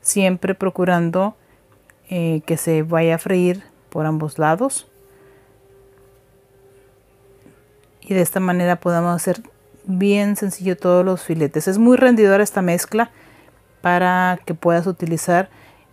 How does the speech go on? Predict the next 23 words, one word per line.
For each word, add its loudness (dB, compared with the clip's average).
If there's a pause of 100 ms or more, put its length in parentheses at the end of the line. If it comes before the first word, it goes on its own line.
(120)
Yo 4
en 2
este -4
caso 2
partí -2 (240)
como -2
unos -2
cinco -2
filetes -2
tilapia. 0 (840)
Igual 0
vas -2
haciendo -4
cada -2
una -2 (1120)
de 2
las, -2
de -4
los -2
filetes -4
que, -6 (200)
que -10
tengas. -8